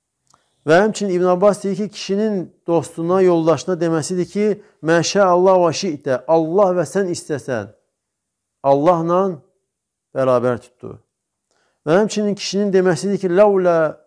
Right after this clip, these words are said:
ləulə Allah və fulan", filan, Allah və filan kəs olmasa, Allahla filan kəsi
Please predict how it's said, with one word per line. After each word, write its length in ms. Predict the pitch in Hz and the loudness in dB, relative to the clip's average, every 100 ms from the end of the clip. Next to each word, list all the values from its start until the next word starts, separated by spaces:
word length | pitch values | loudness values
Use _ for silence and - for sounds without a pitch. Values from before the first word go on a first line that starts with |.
| - | -6
ləulə 360 | 147 202 190 | 2 2 4
Allah 280 | 175 170 180 175 | 2 2 2 0
və 60 | |
fulan", 440 | - 156 143 127 131 | -2 -4 -4 -4 -8
filan, 440 | - 165 175 175 175 - | -10 -2 0 0 -6 -10
Allah 560 | 147 160 170 165 214 214 175 | 0 2 2 2 4 4 2
və 80 | 180 | -4
filan 340 | - 160 160 | -4 -6 -4
kəs 240 | 156 208 190 | -6 -8 -6
olmasa, 580 | 165 139 104 110 98 - _ _ _ _ _ _ - | -6 -6 -8 -8 -10 -14 _ _ _ _ _ _ -4
Allahla 520 | 127 135 165 160 147 | -2 2 0 0 -4
filan 220 | 131 139 | -6 -8
kəsi 500 | 131 135 - 160 185 | -6 -10 -6 -2 -2